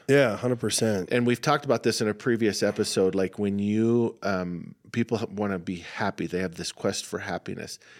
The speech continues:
Speaker 2: Happiness is not your goal. Purpose is your goal. You need to have purpose. Purpose will bring fulfillment, happiness, all of those things. So we, we need to always be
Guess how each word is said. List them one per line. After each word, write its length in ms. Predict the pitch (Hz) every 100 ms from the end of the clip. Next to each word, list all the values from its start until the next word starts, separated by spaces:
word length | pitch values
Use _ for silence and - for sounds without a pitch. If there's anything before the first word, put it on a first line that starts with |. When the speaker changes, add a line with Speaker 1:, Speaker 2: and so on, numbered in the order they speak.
| _
Speaker 2:
Happiness 460 | - 123 135 117 107
is 120 | 92
not 300 | 92 92 -
your 140 | 82
goal. 340 | 82 82 - - _ _ _ _
Purpose 360 | - 117 101 90
is 100 | 78
your 80 |
goal. 300 | 71 - - _ - - - _ _
You 160 | 101 110
need 360 | 117 120 123
to 100 | 123
have 320 | 107 104 92
purpose. 560 | - 110 101 - - - -
Purpose 500 | - 143 - 104 -
will 140 | 101
bring 480 | 90 98 98 92 82 _ _ _ _ _ _ -
fulfillment, 640 | - 104 - 123 110 98
happiness, 680 | - 110 107 107 95 - - -
all 220 | 110 120
of 100 | 101
those 240 | 98 90 -
things. 500 | 101 82 92 - - _ - - - -
So 480 | - 156 131 123 -
we, 200 | 127 127 131
we 180 | 127
need 340 | 127 123 151 151
to 120 | 135 - -
always 400 | 113 120 120 104
be 500 | 113 107 104 101